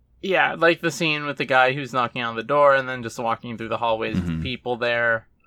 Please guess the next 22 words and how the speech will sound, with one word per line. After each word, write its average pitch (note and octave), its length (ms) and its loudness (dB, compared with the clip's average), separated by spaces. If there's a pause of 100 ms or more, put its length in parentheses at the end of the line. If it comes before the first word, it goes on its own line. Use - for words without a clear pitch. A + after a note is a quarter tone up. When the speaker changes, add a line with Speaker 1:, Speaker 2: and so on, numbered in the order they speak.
(240)
Speaker 2:
But G#2 140 4
the G#2 80 4
gun B2+ 240 6
Speaker 1:
Like A#2 100 0
Speaker 2:
stop, F#2 260 4
the G2+ 340 4
gun G#2 240 2
store E2+ 300 0
owner, D2+ 340 -4
it A1 60 -4
was E2 160 -4
gonna F2 220 -4
take E2 240 -6
him, D#2 340 -6 (180)
like, D#2+ 380 -6
he, A2 140 2
he G#2+ 400 6
calculated, G2+ 680 6
like, F2 220 0
"I'm F#2 160 0
gonna F2+ 180 0
just E2 380 -4